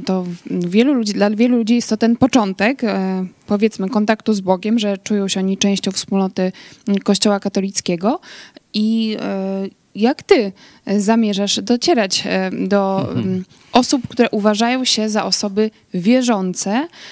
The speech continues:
Speaker 1: e, i kiedy słyszą, e, Ewangelię o darmowym, e, zbawieniu w Jezusie Chrystusie, no to oni się z tym zgadzają, ale mówią, że no tak, ale ja jestem osobą wierzącą.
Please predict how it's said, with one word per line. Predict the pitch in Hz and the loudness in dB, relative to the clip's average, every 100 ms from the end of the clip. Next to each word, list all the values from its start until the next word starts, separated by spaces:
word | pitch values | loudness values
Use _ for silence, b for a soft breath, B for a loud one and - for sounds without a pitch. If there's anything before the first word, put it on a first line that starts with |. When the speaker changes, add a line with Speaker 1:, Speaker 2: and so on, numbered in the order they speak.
| B | B
Speaker 1:
e, | 196 | -2
i | 220 214 | -2 0
kiedy | 277 277 | 0 0
słyszą, | - 466 - 226 208 190 | 0 -2 0 -2 -2 -4
e, | 190 190 | -4 -2
Ewangelię | 190 214 254 240 208 196 | 0 2 2 2 0 -2
o | 180 190 | -2 -2
darmowym, | 196 202 208 208 202 | -2 0 -2 -2 -2
e, | 185 185 190 - B B B | -4 -4 -4 -8 B B B
zbawieniu | 185 185 196 208 226 202 | -4 0 2 4 2 0
w | |
Jezusie | 202 220 220 | 0 0 -2
Chrystusie, | 208 214 - 190 185 233 | 0 -2 0 -2 0 0
no | 269 | 0
to | - | 0
oni | 240 285 | 0 0
się | 302 | 0
z | 285 | 0
tym | 294 | 0
zgadzają, | 269 254 214 202 | 2 0 0 0
ale | 220 208 | 0 0
mówią, | 220 233 | 0 -2
że | 247 254 - | -2 -2 -2
no | 226 | -2
tak, | 254 302 - | 2 0 2
ale | 208 208 | 2 2
ja | 214 | 0
jestem | 214 220 254 | 0 -2 -2
osobą | 214 - 202 208 | -2 -2 -2 0
wierzącą. | 208 285 302 202 - 175 | 2 4 2 0 -4 -8